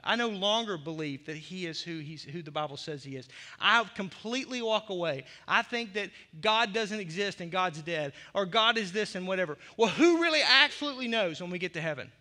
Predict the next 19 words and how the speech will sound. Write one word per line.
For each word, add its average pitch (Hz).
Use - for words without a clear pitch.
God's, 190
God's 214
the 190
one 175
that 143
truly 160
knows 131
our 113
hearts. -
That's 233
what 190
Paul's 165
saying. 131
That's 220
the 247
tension. 208
That's 214
the 240
issue. 131